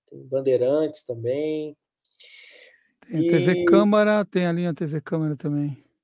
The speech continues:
Speaker 1: E é tão legal, Samuel, você
Speaker 2: Ó,
Speaker 1: que
Speaker 2: tem
Speaker 1: curte
Speaker 2: mais
Speaker 1: lá.
Speaker 2: uma, tem mais uma.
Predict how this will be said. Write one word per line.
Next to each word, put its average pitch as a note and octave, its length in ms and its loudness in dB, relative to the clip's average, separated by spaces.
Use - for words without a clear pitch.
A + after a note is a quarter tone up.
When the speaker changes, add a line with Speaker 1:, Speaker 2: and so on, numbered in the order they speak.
Speaker 1:
E D#3 80 2
é D3 60 6
tão G3 200 8
legal, G3 840 8
Samuel, D3+ 400 6
você D3 140 -2
Speaker 2:
Ó, D#3 60 4
Speaker 1:
que D3+ 60 2
Speaker 2:
tem F3 120 6
Speaker 1:
curte G3+ 140 8
Speaker 2:
mais F#3+ 160 4
Speaker 1:
lá. G3+ 80 6
Speaker 2:
uma, F3 120 4
tem F3+ 120 2
mais F#3 220 2
uma. D3 300 0